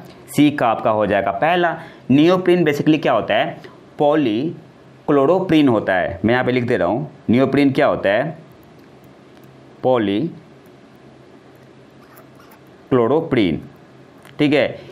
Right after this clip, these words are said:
इसे कैसे लिखते हैं? सी एच टू double bond सी सी एच सी एच टू,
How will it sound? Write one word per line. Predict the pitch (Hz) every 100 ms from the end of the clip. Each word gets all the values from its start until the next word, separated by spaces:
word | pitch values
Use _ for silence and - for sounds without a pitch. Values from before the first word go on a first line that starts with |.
| -
इसे | 131 135
कैसे | 135 151
लिखते | 135 123
हैं? | 139 180 - - - - -
सी | - - 120
एच | 127 135 -
टू | 131 98 104 156 160 - -
double | 92 98 98 123 117
bond | 101 101 117 156 - - -
सी | - 131 123 92 95 147 143 - - -
सी | - - 120 101
एच | 98 120 - - -
सी | - 127 113
एच | 90 -
टू, | 78